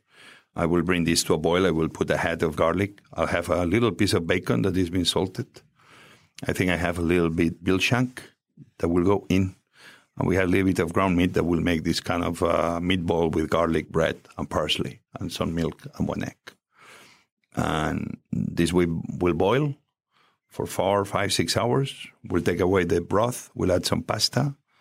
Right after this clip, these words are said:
We'll eat the broth, beautiful, tasty, the broth with the pasta. Then we'll, so we'll serve the chickpeas with the vegetables and olive oil and a little bit salt.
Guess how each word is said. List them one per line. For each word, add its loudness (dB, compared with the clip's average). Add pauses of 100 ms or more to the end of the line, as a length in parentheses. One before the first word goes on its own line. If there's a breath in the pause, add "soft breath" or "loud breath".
(560)
We'll -4
eat 2
the -2
broth, 0
beautiful, 2
tasty, -2 (160)
the -8
broth 0
with 0
the -2
pasta. -2 (600 soft breath)
Then 2
we'll, 2
so -8
we'll -8
serve 0
the -6
chickpeas 0
with -6
the -10
vegetables -2 (760 soft breath)
and -4
olive 0
oil 2
and 2
a 2
little 4
bit -4
salt. -2